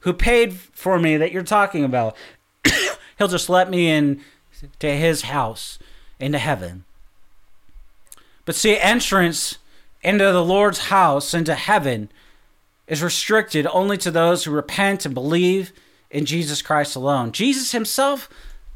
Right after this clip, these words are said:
taught this in John fourteen six, "I am the way and the truth and the life. No one can come to me except through the Father." Acts four twelve, "There is salvation in no other name than in Jesus' name."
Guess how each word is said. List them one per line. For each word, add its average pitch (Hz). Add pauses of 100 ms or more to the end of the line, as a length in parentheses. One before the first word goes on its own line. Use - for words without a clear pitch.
(140)
taught -
this 170
in 175
John 208
fourteen 220
six, - (120)
"I 220
am 262
the 240
way 220
and 240
the 220
truth 220
and 180
the 165
life. 202
No 185
one 262
can -
come 214
to 202
me 147
except 175
through 175
the 165
Father." 151 (1080)
Acts 214
four 226
twelve, 226
"There 202
is 214
salvation 202
in 175
no 175
other 233
name 190
than 170
in 160
Jesus' 131
name." 98